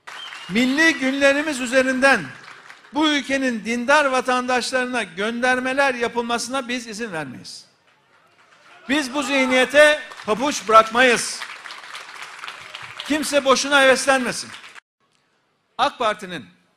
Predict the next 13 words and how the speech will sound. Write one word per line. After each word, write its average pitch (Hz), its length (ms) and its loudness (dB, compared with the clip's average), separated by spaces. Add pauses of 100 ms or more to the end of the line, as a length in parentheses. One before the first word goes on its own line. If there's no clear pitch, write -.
(1300)
Sayın 240 320 0
Erdoğan'ın 196 600 -4 (1160)
artık 233 340 -4 (640)
yazacak 240 640 -4 (400)
yeni 240 360 -6
bir 214 140 -10
hikayesinin 190 800 -10
kalmadığını 180 760 -10 (680)
herhalde 226 360 -4
en 208 100 -8
iyi 196 120 -10
sizler 147 380 -12
biliyorsunuz. - 600 -20